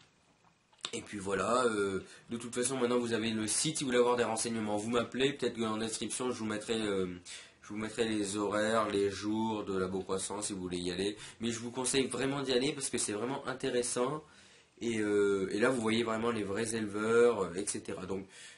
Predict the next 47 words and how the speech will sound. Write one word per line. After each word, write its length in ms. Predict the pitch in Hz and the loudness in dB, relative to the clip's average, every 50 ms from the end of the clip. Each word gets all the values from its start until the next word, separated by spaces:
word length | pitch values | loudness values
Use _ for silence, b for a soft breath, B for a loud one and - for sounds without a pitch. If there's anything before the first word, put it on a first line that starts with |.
| B B B | B B B
moi, 140 | - 135 | -6 -4
je 40 | 139 | -4
vous 100 | 139 139 | -6 -6
conseille 280 | 131 135 131 131 135 123 | -4 -4 -2 -2 -2 0
d'y 100 | 120 120 | 2 2
aller. 220 | 117 117 135 156 | 2 2 2 0
Après, 180 | 175 - - 139 | 0 0 0 0
vous 120 | 131 120 | -2 0
faites 160 | 120 123 113 | 0 -2 -2
comme 180 | - 123 117 113 | 0 -2 -4 -2
vous 100 | 113 107 | -2 -2
voulez. 220 | 104 101 92 85 - - - - | -2 -2 -4 -4 -8 -12 -18 -16
Voilà. 180 | 92 85 80 - - _ _ _ _ - - | -14 -14 -16 -16 -20 _ _ _ _ -8 -4
Et, 220 | 110 123 131 131 123 | -2 0 2 2 2
euh, 100 | 117 117 | 2 2
ça 160 | 117 - 120 | 2 0 0
sera 180 | 120 - 131 | 0 0 0
en 60 | 127 127 | 0 0
avril. 320 | 120 113 113 127 139 135 | 0 0 2 0 0 0
Je 60 | 127 | -2
vous 80 | 123 117 | -2 -2
mettrai 240 | 110 110 - 123 117 | -2 0 0 0 0
les 120 | 113 110 | 0 2
dates 200 | 101 120 120 117 | 2 2 2 2
dans 120 | 113 113 | 2 -2
la 100 | 107 107 | -2 -2
description. 540 | 101 104 101 - - 104 95 - - 123 131 127 | -2 -4 -4 -4 -4 -6 -6 -6 -6 -4 -4 -6
Je 40 | |
vous 60 | 117 110 | -6 -6
mettrai 220 | 104 101 - 110 | -6 -6 -4 -4
même 180 | 110 110 107 110 | -4 -4 -2 -4
un 100 | 110 107 | -2 -2
site, 320 | 101 - - 113 113 110 | -2 -2 -2 -2 -4 -6
je 60 | 107 | -4
verrai. 260 | 98 95 90 87 90 - - B B B B B B B B B B B _ - - _ _ _ _ _ _ _ _ _ _ _ _ _ _ _ _ _ _ _ _ _ _ _ - - - - - | -4 -4 -4 -6 -8 -10 -14 B B B B B B B B B B B _ -20 -20 _ _ _ _ _ _ _ _ _ _ _ _ _ _ _ _ _ _ _ _ _ _ _ -2 -2 -2 -4 -14
Voilà 360 | 110 101 - 110 110 117 117 113 | -18 -12 -6 -2 -2 0 -2 -2
pour 180 | - 98 92 | -4 -6 -6
ça. 160 | - - 101 - - - B B B B B B B B B B B B B B | -6 -6 -6 -10 -18 -20 B B B B B B B B B B B B B B
Et, 220 | - 127 131 127 120 | 0 2 4 4 6
euh, 180 | 113 113 113 | 6 4 4
la 100 | 113 113 | 2 2
ferme 200 | 113 127 117 113 | 0 -2 -2 -2
de 40 | 117 | -2
Beaumont, 300 | 113 113 110 110 120 135 | -2 -2 -2 -2 0 0
c'est 220 | 135 - - 123 117 | 2 2 2 2 2
pareil. 500 | 120 104 98 101 104 110 117 113 - - - | 2 2 2 2 0 0 -2 -4 -6 -10 -10
Euh, 160 | 90 95 92 | -10 -8 -8